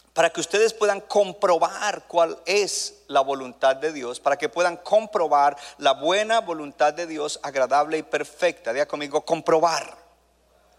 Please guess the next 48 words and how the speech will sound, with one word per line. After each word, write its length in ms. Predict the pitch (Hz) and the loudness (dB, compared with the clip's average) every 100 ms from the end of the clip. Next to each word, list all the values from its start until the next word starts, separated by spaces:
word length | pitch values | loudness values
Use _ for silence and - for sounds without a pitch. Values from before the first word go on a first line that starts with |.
| _ _ _ _ | _ _ _ _
Diga 160 | 147 | -2
fuerte, 300 | 170 175 165 | 2 0 0
comprobar 720 | - 190 170 180 165 175 185 | 0 0 2 2 4 4 0
la 100 | 165 | 0
voluntad 500 | 147 143 135 123 135 | 2 0 -2 0 0
de 160 | 131 151 | 2 -2
Dios. 420 | 151 120 107 - - - - - | -2 -8 -10 -14 -18 -20 -20 -4
¿Sabe 260 | - 160 | 0 0
que 80 | 123 | 0
mucha 280 | 208 190 202 | -2 -2 -2
gente 160 | 196 196 | -2 -6
dice, 120 | 196 | -8
"¿y 80 | 190 | -8
cuál 220 | - 190 | -6 -4
será 240 | 196 185 | -4 -4
la 100 | 185 | -2
voluntad 440 | 180 180 165 185 180 | -2 -2 -2 0 0
de 120 | 180 | 0
Dios 300 | 175 180 175 | -2 -4 -4
en 160 | 170 | -4
esto?" 400 | 170 175 - 143 117 - - | -2 -2 -4 -4 -6 -8 -4
Y 40 | |
de 60 | 190 | -2
pronto 300 | 175 160 185 | -2 -4 -4
saben, 360 | - 175 170 | -2 0 -2
"Bueno, 240 | - - - | -2 -4 -2
sería 500 | - 160 160 165 170 | -2 -2 2 4 4
esto", 200 | 170 165 | 2 -2
pero, 220 | - 139 - - | 0 0 -2 -10
eh, 500 | - 82 82 - - 170 _ | -12 -12 -14 -18 -20 -20 _
dicen, 300 | 160 175 175 | -10 -8 -6
"No 80 | 170 | -4
estoy 220 | - 185 | -2 0
seguro", 460 | 202 170 196 131 - | 0 0 -2 -2 -4
pero 140 | - | -6
tú 120 | - | 0
lo 120 | 175 | -2
puedes 280 | 180 185 175 | 0 0 0
comprobar. 720 | - 160 147 147 180 - - _ _ | 0 -2 0 2 2 0 -12 _ _
¿Cómo 180 | - 185 | 0 2
lo 140 | 185 | 2
puedes 200 | 175 175 | 2 0
comprobar? 480 | - 165 156 165 160 | 0 -2 2 4 2
Cuando 240 | 147 135 | 0 -4
tienes 280 | 127 151 160 | -2 -2 -2
una 120 | 160 | 0
mente 280 | 151 151 151 | 0 0 -2
renovada. 560 | 151 131 120 139 110 | -2 -2 0 0 0